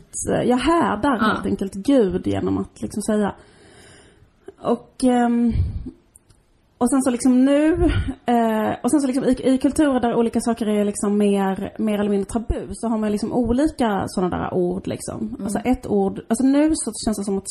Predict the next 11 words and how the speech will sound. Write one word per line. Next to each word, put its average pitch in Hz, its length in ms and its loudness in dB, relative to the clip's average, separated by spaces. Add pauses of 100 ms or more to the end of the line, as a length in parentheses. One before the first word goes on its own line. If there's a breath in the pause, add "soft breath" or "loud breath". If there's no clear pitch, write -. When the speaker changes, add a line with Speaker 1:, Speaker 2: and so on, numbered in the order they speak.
(120)
Speaker 1:
könsord 214 960 0 (400 soft breath)
är 220 220 4
ändå 185 180 0
någonting 180 480 0
som, 185 360 -2 (1080 soft breath)
eh, 190 520 0 (160)
man 208 160 2
kan 233 120 2
använda 220 340 2
ganska 196 260 0
mycket 196 400 -4